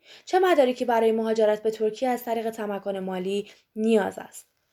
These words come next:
متقاضیان برای مهاجرت به ترکیه با استفاده از تمکن مالی باید مدارکی همچون گواهی تمکن مالی، گواهی عدم برخورداری از سوابق کیفری، سوابق کاری، تحصیلی و غیره را به سفارت ارائه دهند. دو، آیا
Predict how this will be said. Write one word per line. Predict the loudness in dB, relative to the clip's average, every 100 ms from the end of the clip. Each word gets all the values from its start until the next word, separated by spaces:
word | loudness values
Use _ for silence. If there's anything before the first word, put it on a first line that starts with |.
| _ -10 -2
متقاضیان | 2 4 4 4 2
برای | 4 2
مهاجرت | 2 2 4 2 0
به |
ترکیه | -2 0 2 0
با | 2
استفاده | 2 0 -4 0
از | 0
تمکن | -2 -2 -2 0 -2
مالی | 0 0 0 -2 -6 -20 0
باید | 6 6 6 0
مدارکی | -2 0 0 -2 -6
همچون | -6 -6 -2
گواهی | 0 0 0 0 0
تمکن | 0 -4 -4 -4
مالی، | -2 -2 -2 -4 -6 -12 -8 0
گواهی | 4 4 4
عدم | 0 0 -2
برخورداری | 0 -2 -2 -4 -2 0 0
از | -2
سوابق | -2 -2 -2 -4
کیفری، | -4 -2 -2 -2 -2 -2 -6 -20 _
سوابق | 2 4 2 -2
کاری، | -4 -4 -2 -2 -4 -8 _
تحصیلی | -4 -4 -4 -2 0
و | 2
غیره | 0 -4 -2
را | -2
به | -4
سفارت | -6 -4 -4 -4 -6 -8 0
ارائه | 2 2 0
دهند. | -2 -8 -12 -14 _ _
دو، | 6 6 6 -10 _ -2
آیا | 2 2 0